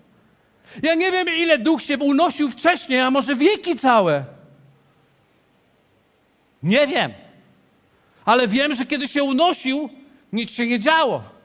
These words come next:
Ale kiedy w końcu zostało wypowiedziane słowo Boga, przyszła światłość.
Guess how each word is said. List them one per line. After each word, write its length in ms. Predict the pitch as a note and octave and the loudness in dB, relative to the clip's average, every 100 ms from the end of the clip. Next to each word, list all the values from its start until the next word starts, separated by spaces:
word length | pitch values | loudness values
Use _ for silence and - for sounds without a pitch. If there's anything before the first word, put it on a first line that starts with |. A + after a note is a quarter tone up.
| - G#3+ | -6 0
Ale 180 | A3+ | 2
kiedy 260 | A3+ C4 A3+ | 0 -4 -4
w 100 | - | -2
końcu 400 | C4 E4 F4+ E4 | 2 2 0 -6
zostało 300 | C#4 D#4 C#4+ | -2 2 4
wypowiedziane 600 | C#4 C#4+ B3+ B3+ C4+ C4+ | 2 -4 -4 -2 0 -2
słowo 600 | C4 - G3+ D#4 F#4+ E4 | -4 -4 4 6 6 4
Boga, 580 | A#3 C4+ G#3 G3+ A3 B3 - - - _ _ _ _ | 6 4 6 4 4 0 -8 -20 -20 _ _ _ _
przyszła 360 | - A#3+ A3 A#3+ | -8 -6 0 0
światłość. 680 | - C4+ A3+ C3 G#2 - - | 0 -4 -4 -8 -18 -20 -20